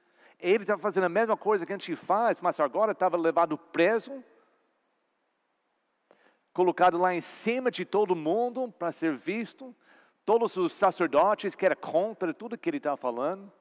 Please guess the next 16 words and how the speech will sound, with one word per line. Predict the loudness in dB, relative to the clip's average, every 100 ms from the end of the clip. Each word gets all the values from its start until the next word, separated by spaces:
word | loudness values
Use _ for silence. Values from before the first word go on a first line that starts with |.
| _ _ -20 _ -2
Ele | 0 0
falando | 2 2 4 4
a | 4
verdade | 6 4 6 4 4 2 0
sobre | -4 -2 0 2
a |
mudança | 2 -2 -4 0 2 4 0 -4 -2 -2 -6 _ _ _ _ _ _ _ _ _ _ _ _ _ _ _ -2
do | 0
plano | 2 4 4 4
de | -2 -6
Deus, | 0 4 6 6 2 -4 -10 -12 -14 -20 _ _ _ -8
uma | -2
mudança | 2 2 6 6 6 4 2
radical | 4 0 -2 0 4 6 4 2
para | 2 4 6
eles, | 6 4 0 -6